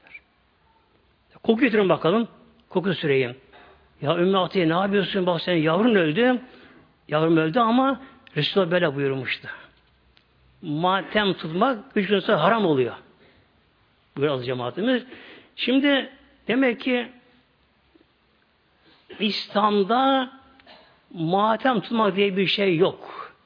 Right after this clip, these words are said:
Yani ölüm yıl dönümünde ölü diye bir matem havası estirmek, bunu bir törene dönüştürmek, bunu bir gösteriye dönüştürmek,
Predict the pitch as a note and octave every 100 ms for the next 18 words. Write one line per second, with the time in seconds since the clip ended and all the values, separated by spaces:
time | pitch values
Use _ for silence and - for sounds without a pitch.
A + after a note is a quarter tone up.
0 | _ _ _ E3 F3 F3+ - F3 A3 G#3+
1 | E3+ A3 G3 G3 G3+ G3 F#3+ D#3 - -
2 | _ _ _ _ - - D#3 E3+ A#3+ A3+
3 | G#3+ A#3 A3 - - - - - A3 G#3
4 | F3 F#3+ G#3+ G#3 B3 G#3+ A#3 G#3 C4 -
5 | A3 - A3 A3+ A3 D#3 - - - -
6 | - - G3+ A#3 A#3+ A3 - G3 A#3 A3
7 | G3 F#3 - D#3+ F3 G#3+ - - - -
8 | A3+ A3+ G3 G#3+ - B3+ A#3 G#3 G3 -
9 | D#3+ D#3+ A3